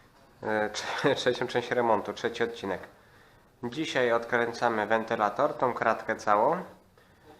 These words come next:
Jak starczy czasu, to jeszcze zdejmiemy ten wentylator. E, i cóż, zdjąłem łuki. Okazało się, że, e, przy jednym, e, praktycznie tylko jeden ten uchwyt był,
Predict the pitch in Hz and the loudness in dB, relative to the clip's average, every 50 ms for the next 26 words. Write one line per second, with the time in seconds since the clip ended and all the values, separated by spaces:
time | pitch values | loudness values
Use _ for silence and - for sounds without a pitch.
0 | - - _ - 139 123 - - - 139 131 - - 120 - 131 123 - 135 123 | -20 -20 _ -6 -4 -4 -4 0 2 0 2 0 -4 -4 -2 -2 -2 -2 -4 -2
1 | - 123 113 110 110 - - 117 113 110 113 107 104 101 - 117 107 101 98 92 | 0 2 2 2 0 -2 0 0 0 0 0 -2 -6 -4 -4 -2 -2 0 -2 -4
2 | 95 92 - 92 92 92 95 92 92 - 95 87 87 92 - - 165 175 165 - | -6 -8 -8 -8 -8 -6 -8 -8 -8 -10 -10 -10 -10 -4 0 0 0 0 -2 -8
3 | - - _ _ _ _ _ _ _ _ _ _ _ _ _ _ _ _ _ _ | -16 -20 _ _ _ _ _ _ _ _ _ _ _ _ _ _ _ _ _ _
4 | _ _ _ _ _ _ - 107 107 107 107 107 104 104 104 104 110 110 - - | _ _ _ _ _ _ -8 -6 -6 -4 -6 -6 -6 -8 -10 -12 -14 -16 -20 -20
5 | _ _ _ _ _ _ _ _ _ _ _ _ _ - 143 123 - 95 90 - | _ _ _ _ _ _ _ _ _ _ _ _ _ -12 -12 -12 -10 -14 -16 -16
6 | - - - - - - - - 131 131 143 175 185 165 147 139 131 127 120 - | -20 -20 -20 -20 -20 -20 -12 -8 -6 -4 0 2 4 6 6 6 6 2 0 0
7 | - - 180 196 196 - - - - - - - - - - - - - - - | -2 -2 -2 -2 -2 -6 -14 -20 -20 -20 -20 -20 -20 -20 -20 -20 -20 -20 -20 -20
8 | - - - - 123 - - 139 139 165 165 147 135 127 123 - - 131 120 - | -20 -20 -12 -10 -6 0 0 2 4 6 6 8 8 6 4 0 -2 -2 0 2
9 | 120 117 110 110 - - - - 117 110 110 110 113 107 - - - - 123 120 | 2 2 2 0 -2 -8 -8 -4 -2 0 2 2 0 -2 -4 -10 -10 -4 -2 0
10 | 117 120 131 147 143 131 120 113 117 117 117 - - - - - - - - - | 0 0 0 0 0 2 2 2 2 2 0 -4 -12 -20 -20 -20 -20 -20 -20 -20
11 | - - - - - - 117 113 113 110 110 107 104 107 - - 113 110 - - | -20 -20 -20 -20 -10 -4 -2 0 2 2 2 0 -2 -2 -4 -2 -2 -2 -2 -4
12 | 127 - - 120 113 - 165 170 165 - 143 135 139 139 135 131 120 117 - 120 | -2 2 2 2 2 2 0 -2 0 0 0 0 0 0 0 0 0 2 2 2
13 | 113 - - 143 - - - 127 107 110 104 110 113 113 113 | 2 2 -2 -6 -8 -6 -6 -6 -6 -4 0 2 2 2 2